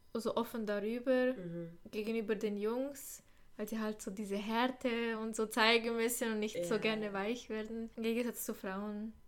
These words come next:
Speaker 1: wir reden schon oft darüber, also
Speaker 2: Ich glaub, wir, wir, wir, wir
Speaker 1: <laughs> Da spricht der Alkohol aus Julia.
Speaker 2: Wir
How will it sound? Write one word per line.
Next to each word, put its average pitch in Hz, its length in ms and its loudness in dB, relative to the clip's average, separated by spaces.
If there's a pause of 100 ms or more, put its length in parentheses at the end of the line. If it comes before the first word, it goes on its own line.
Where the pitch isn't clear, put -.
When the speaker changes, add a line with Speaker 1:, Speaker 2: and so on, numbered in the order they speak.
(140)
Speaker 1:
wir 226 140 -6
reden 220 220 -4
schon 208 220 -8
oft - 300 -8
darüber, 214 480 -4
also 220 180 -4 (100)
Speaker 2:
Ich - 120 -14
glaub, 233 260 -4
wir, 233 80 0 (100)
wir, 202 140 -4 (200)
wir, 196 200 -4 (640)
wir 262 960 6
Speaker 1:
<laughs> - 0 - (1300)
Da 226 140 0
spricht - 400 2
der 254 180 6
Alkohol 269 680 8
aus 269 260 4
Julia. 269 400 6 (2750)
Speaker 2:
Wir 453 880 6